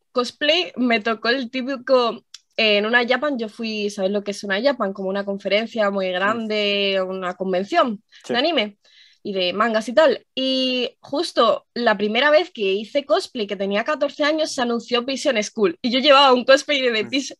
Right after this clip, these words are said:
Speaker 1: Prison School. Muchísima gen-, muchísima gente pidiéndome fotos y tal. Y empecé así, luego fui a Cross Angie, otro anime, y luego ya mis cosplays pasaron a ser de lol, e hice un montón de cosplays de lol.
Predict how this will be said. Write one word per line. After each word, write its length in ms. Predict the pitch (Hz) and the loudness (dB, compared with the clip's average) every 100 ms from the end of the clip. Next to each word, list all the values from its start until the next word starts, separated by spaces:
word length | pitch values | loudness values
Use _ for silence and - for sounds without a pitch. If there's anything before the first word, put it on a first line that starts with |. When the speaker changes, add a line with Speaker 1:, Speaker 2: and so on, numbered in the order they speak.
| _ | _
Speaker 1:
Prison 400 | - 262 294 233 | -2 0 2 0
School. 260 | 226 262 247 | 0 2 2
Muchísima 400 | 214 208 226 254 | 2 -2 -10 -6
gen-, 260 | 240 220 - - 233 | -6 -8 -12 -20 -14
muchísima 500 | 240 226 220 226 254 | -6 -6 -4 -2 -2
gente 220 | 247 233 240 | -2 -4 -4
pidiéndome 420 | 220 208 220 202 | -2 -2 -2 -4
fotos 320 | 202 202 208 | -6 -8 -8
y 60 | 190 | -6
tal. 180 | - - | -6 -4
Y 60 | 202 | -2
empecé 280 | 202 190 226 | -2 -2 -2
así, 380 | 233 277 262 - - - 214 | -2 -4 -4 -10 -20 -10 -4
luego 140 | 220 | -4
fui 140 | 233 214 | 4 4
a 80 | |
Cross 260 | 214 214 - | 4 -4 0
Angie, 440 | 247 247 220 254 _ _ _ _ | 0 0 -6 -10 _ _ _ _
otro 240 | 208 208 | -6 -2
anime, 400 | 208 226 208 - - | -2 -2 -6 -8 -2
y 80 | 247 | 6
luego 220 | 262 269 | 8 8
ya 400 | 233 285 277 - _ _ _ | 6 4 4 -2 _ _ _
mis 240 | 220 220 - | -6 -6 -4
cosplays 460 | 240 - 240 233 | -6 -4 -6 -6
pasaron 400 | 233 220 214 214 | -6 -6 -6 -4
a 40 | 202 | -4
ser 220 | 220 208 | -2 0
de 120 | 196 | 0
lol, 280 | 185 175 - - | 0 0 -4 -6
e 100 | 190 | -6
hice 180 | 190 | -4
un 80 | 202 | -6
montón 280 | 180 185 175 | -6 -8 -10
de 80 | 180 | -10
cosplays 400 | 190 - 180 175 | -10 -8 -10 -6
de 100 | 170 | -8
lol. 220 | 165 | -8